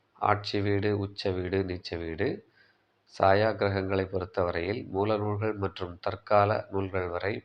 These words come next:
பல வேறுபட்ட கருத்துக்கள் உள்ளது. வீடு கொடுத்தவன் வலு என்பது ராகு கேதுகளுக்கு முக்கியம். ராகு பகவானின் தொழில்கள் ரசாயன பொருட்கள் விற்பனை,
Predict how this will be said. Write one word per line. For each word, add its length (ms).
பல 200
வேறுபட்ட 560
கருத்துக்கள் 520
உள்ளது. 540
வீடு 200
கொடுத்தவன் 560
வலு 300
என்பது 580
ராகு 400
கேதுகளுக்கு 760
முக்கியம். 600
ராகு 300
பகவானின் 580
தொழில்கள் 680
ரசாயன 560
பொருட்கள் 460
விற்பனை, 600